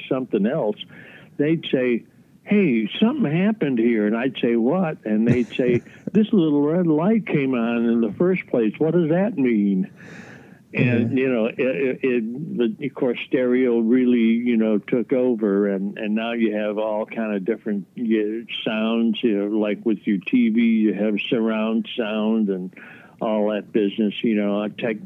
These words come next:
Speaker 1: te-, the technical end of it has gone a long way, which in some cases is, is really good, and in, in some other cases, you don't give a darn, you know.
Speaker 2: Yeah. You know, after you got out of the, uh,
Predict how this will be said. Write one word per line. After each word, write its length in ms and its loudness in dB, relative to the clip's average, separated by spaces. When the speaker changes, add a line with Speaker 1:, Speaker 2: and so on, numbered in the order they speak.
Speaker 1:
te-, 180 -2
the 580 -2
technical 640 0
end 200 2
of 100 0
it 180 0
has 240 0
gone 720 -2
a 60 0
long 460 2
way, 280 2
which 340 0
in 240 2
some 180 0
cases 460 0
is, 320 2
is 300 0
really 460 4
good, 520 0
and 400 0
in, 140 2
in 380 0
some 140 2
other 240 2
cases, 320 0
you 240 4
don't 240 2
give 160 2
a 80 4
darn, 480 -6
you 140 -4
know. 280 -6
Speaker 2:
Yeah. 380 -2
You 80 6
know, 120 4
after 280 2
you 80 4
got 200 2
out 200 2
of 80 0
the, 320 2
uh, 80 -4